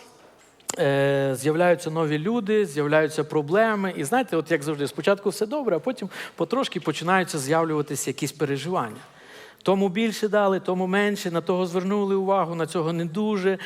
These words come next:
І от церква вирішила, щоб вирішувати ці проблеми, вони обрали сімох дияконів. Це були такі вірні мужі, які мали вирішувати ці проблеми. І обрали тоді сімох дияконів. Але,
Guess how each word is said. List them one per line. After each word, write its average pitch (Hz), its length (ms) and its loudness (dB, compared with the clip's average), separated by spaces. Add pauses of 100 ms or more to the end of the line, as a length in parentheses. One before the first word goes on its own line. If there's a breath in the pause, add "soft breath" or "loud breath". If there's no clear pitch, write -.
(340 loud breath)
І 196 140 2
от 330 260 2
церква 277 380 4
вирішила, 214 460 0
щоб 190 220 0
вирішувати 202 540 2
ці 190 140 -2
проблеми, 226 500 0
вони 180 200 0
обрали 214 500 2
сімох 180 400 -2
дияконів. 160 640 0 (380 loud breath)
Це - 140 -2
були 160 200 0
такі 151 300 -4
вірні 160 380 0
мужі, 156 380 -2
які 220 300 -2
мали 226 280 4
вирішувати 190 560 -2
ці 156 180 -6
проблеми. 165 480 -4 (1000 loud breath)
І 151 320 0
обрали 208 500 2
тоді 190 640 0
сімох 160 460 -2
дияконів. 151 520 -2 (840)
Але, 180 340 6